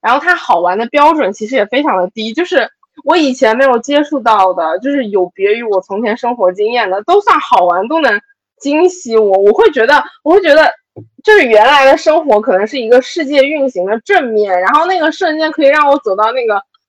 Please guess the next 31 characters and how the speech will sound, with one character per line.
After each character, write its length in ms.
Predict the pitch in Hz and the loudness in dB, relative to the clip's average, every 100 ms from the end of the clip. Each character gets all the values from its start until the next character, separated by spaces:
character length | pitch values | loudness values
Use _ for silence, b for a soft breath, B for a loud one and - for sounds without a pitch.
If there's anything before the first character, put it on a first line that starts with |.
| - | -16
世 240 | - 370 | -6 -4
界 180 | 349 311 | 0 0
运 220 | 339 320 | 0 -2
行 160 | 240 208 | -2 0
的 120 | 247 - _ | 0 -4 _
背 240 | 466 370 247 | -2 0 -2
面 400 | 208 185 185 185 | -2 -2 -4 -10
去， 380 | - - 190 175 147 | -18 -14 -10 -8 -2
然 100 | 190 | 0
后 100 | 269 | 0
看 200 | 269 403 | 2 0
到 80 | 294 | 0
他 200 | 294 339 | 0 -2
一 40 | 311 | -2
些 140 | 330 | -4
工 240 | - 349 359 | -2 0 2
作 160 | 330 | 0
原 320 | 226 190 185 254 | 0 0 2 -2
理， 160 | 269 | -4
然 120 | 202 208 | -2 -2
后 60 | |
就 160 | - 403 | 0 -2
非 120 | - 453 | 0 0
常 120 | 339 | 2
好 180 | 202 185 | 2 4
玩， 180 | 185 240 | 2 2
或 100 | 294 | 0
者 80 | |
是 100 | 240 | 0
一 60 | |
些 60 | 269 | -2